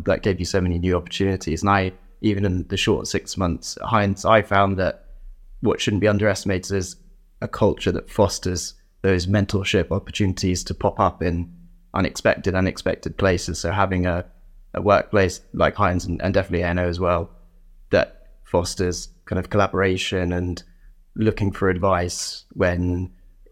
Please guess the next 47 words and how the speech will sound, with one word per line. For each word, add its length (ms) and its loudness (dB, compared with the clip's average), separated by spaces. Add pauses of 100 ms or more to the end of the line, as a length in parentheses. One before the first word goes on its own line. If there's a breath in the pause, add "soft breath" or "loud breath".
(160)
you 120 -2
don't 240 4
need 180 0
a, 40 -6
necessarily 460 0
a 60 -4
framework 460 0
to 80 -12
do 100 -2
it. 300 -4
And 180 2
a 40 -4
framework 400 -2
obviously 420 -6
is, 240 -8
is, 200 -8
is 140 -8
hugely 320 -2
beneficial, 420 -2
but 140 -4
that, 320 -2 (180)
that's 180 0
something 200 0
that 120 -2
shouldn't 240 -2
be 80 0
underestimated 580 -2
and 100 -2
is, 180 -6 (580)
leads 340 2
people 260 0
to 100 -2
grow 340 2 (300)
in 120 -2
both 240 0
sides 220 2
of 40 -2
the 60 -2
relationship. 560 0
I 60 0
know 120 0
we're 60 0
just 220 -6
talking 240 -4
about 200 -6
mentorship 560 -2
from, 320 -4